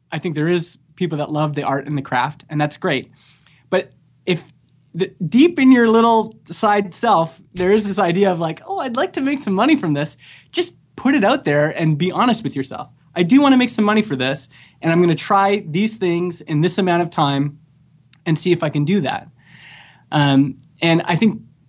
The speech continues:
one way to do that is to build an audience and just keep figuring out how you can help them. And, like, this show is a great example. So when I started, um,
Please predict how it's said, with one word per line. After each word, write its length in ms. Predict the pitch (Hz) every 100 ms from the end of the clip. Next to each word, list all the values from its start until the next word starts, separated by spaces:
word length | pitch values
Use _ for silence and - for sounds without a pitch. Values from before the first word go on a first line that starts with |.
| _
one 360 | 175 202 262
way 200 | 220 220
to 140 | 214 165
do 200 | 147 196
that 220 | 143 143
is 140 | 160 -
to 80 |
build 280 | 143 160 190
an 80 | 208
audience 560 | 147 143 151 156 156 -
and 240 | 151 147 135 _
just 340 | - 175 - _
keep 320 | - 190 190
figuring 340 | - 160 160 143
out 160 | -
how 160 | 143 131
you 100 | 135
can 140 | 139
help 300 | 131 175 196
them. 300 | 135 - 147 - - _ _ _ _ -
And, 380 | 156 147 147 _ _ _
like, 200 | 196 165
this 140 | 185 294
show 180 | - 151
is 80 |
a 40 | 143
great 200 | 175 180
example. 440 | 127 123 123 95
So 360 | - 175 151 - _ _ _ _ -
when 120 | 180
I 80 | 208
started, 680 | 208 226 220 147 143 196 - _
um, 460 | 151 143 135 143